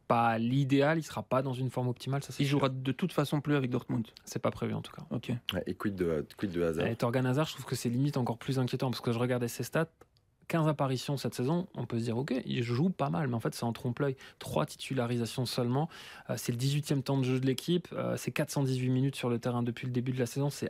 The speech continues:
Speaker 1: l'équivalent de quatre matchs et demi. Et il a joué la semaine dernière sur ce match en coupe où,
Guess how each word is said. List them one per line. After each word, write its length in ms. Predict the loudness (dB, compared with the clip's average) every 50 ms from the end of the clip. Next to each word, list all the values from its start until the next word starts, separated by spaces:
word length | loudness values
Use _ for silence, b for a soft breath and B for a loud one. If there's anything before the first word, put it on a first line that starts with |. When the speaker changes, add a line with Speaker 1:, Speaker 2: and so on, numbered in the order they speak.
| -8 -10 _ _
Speaker 1:
l'équivalent 460 | -2 -2 0 0 0 0 0 0 0
de 40 | 0
quatre 260 | 0 -2 -2 -2 0 0
matchs 240 | -2 -2 -2 -2
et 40 | -2
demi. 220 | 0 2 2 2 2 B B B B B B B -2
Et 80 | 0
il 80 | 2 2
a 60 | 2
joué 160 | 2 4 2
la 80 | 2 2
semaine 200 | 2 0 0 2
dernière 160 | 2 2 0
sur 120 | -2 -4 -4
ce 100 | -2 -2
match 240 | 0 0 -2 -2 -2
en 80 | -2
coupe 280 | 0 0 0 -2 0 -2
où, 180 | -2 -2 -2